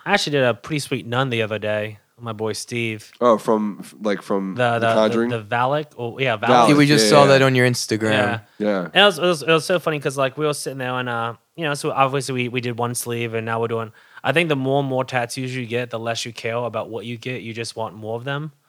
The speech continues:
Speaker 2: Mm-hmm.
Speaker 1: Um, uh, not to say that for Steve. I mean, obviously, but we're, we're working on his arm and, you know, so we're putting all this stuff together on his arm. He was just like, he's like, "Look at this." I was like, "Oh, that'd be dope."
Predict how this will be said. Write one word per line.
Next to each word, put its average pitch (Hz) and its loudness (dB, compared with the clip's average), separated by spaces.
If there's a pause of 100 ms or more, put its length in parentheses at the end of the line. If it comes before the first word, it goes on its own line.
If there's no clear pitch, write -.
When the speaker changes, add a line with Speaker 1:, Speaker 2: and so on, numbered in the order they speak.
(200)
Speaker 2:
Mm-hmm. 85 -8
Speaker 1:
Um, 113 -4
uh, 107 -6 (480)
not 165 0
to 139 -6
say 139 2
that 120 2
for 113 -14
Steve. 117 -6
I - -6
mean, 113 -6
obviously, 113 -4
but 113 -2
we're, 120 -4
we're 135 -2
working 127 -2
on 120 0
his 117 -6
arm 117 -2
and, 107 -10 (500)
you 131 -8
know, 123 -2
so 123 -2
we're 117 0
putting 135 -4
all 120 0
this 117 -2
stuff 123 -4
together 117 -4
on 110 -4
his 107 -8
arm. 107 -6
He 107 -8
was 104 -10
just 107 -14
like, 104 -18
he's 120 -10
like, 117 -10
"Look 131 -12
at 120 -16
this." 123 -12
I 113 -12
was 98 -14
like, 104 -20
"Oh, 127 -10
that'd 123 -10
be 113 -16
dope." 120 -8